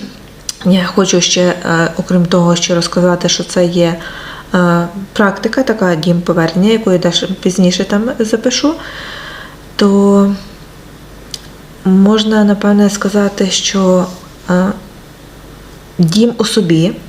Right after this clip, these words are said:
це не про ідеальну якусь незалежність, або ж не про «мені більше ніхто не потрібен», а це якраз про внутрішнє місце,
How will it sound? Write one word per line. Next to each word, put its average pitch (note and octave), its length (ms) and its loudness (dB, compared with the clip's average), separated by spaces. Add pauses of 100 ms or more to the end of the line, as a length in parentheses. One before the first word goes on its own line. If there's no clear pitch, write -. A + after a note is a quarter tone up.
(120)
це G#3 160 2
не A#3 120 2
про A#3 160 2
ідеальну F#3+ 520 2
якусь F#3+ 360 0
незалежність, F3 920 -2
або F#3 540 2
ж G#3 200 0
не F3 340 4
про F#3 280 2 (400)
«мені F3+ 340 6
більше G3+ 380 2
ніхто F#3+ 360 2
не F#3 100 2
потрібен», F#3 560 -2 (480)
а E3+ 120 0
це G#3+ 240 2
якраз A3 380 2
про F#3 200 4
внутрішнє F#3 680 2
місце, F#3 580 0